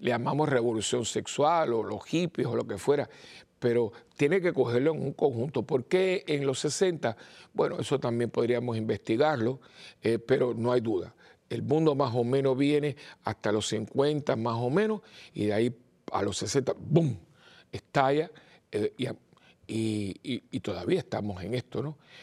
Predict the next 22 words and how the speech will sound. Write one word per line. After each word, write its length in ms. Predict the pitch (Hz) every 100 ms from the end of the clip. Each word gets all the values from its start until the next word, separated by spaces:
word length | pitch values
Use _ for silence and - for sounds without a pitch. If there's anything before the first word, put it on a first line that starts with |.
| -
Recogiendo 720 | 120 117 104 110 107 143 143
los 140 | 113 101
pedazos 680 | - 113 143 143 - 131 - - - - -
o 160 | 117 113
todavía 420 | 113 107 131 151
estallando 840 | - 117 113 127 143 131 120 95 _ _ _ _ _ _ _ _
cosas, 680 | - 147 - 131 - - - _ _ _ -
eh, 640 | 110 104 104 - 117 117
en 140 | 120 113
el 60 |
mundo 380 | 113 127 143 131
que 100 | -
uno 100 | 113
se 220 | 110 - -
queda 300 | 120 120 110
boquiabierto. 920 | 104 113 - 113 101 104 92 - - _ - - - -
Y 100 | 135
por 240 | 117 123 143
eso 500 | - 175 165 - -
escogí 680 | 117 - 117 98 143 156 - -
este 300 | 110 - 117
programa 680 | - 127 143 123 139 202